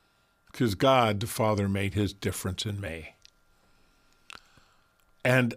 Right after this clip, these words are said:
I just wanted to record this short little podcast to tell you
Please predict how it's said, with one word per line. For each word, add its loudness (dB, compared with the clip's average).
I 4
just 0
wanted 4
to 4
record 2
this 4
short 4
little 2
podcast 0
to -14
tell 2
you 0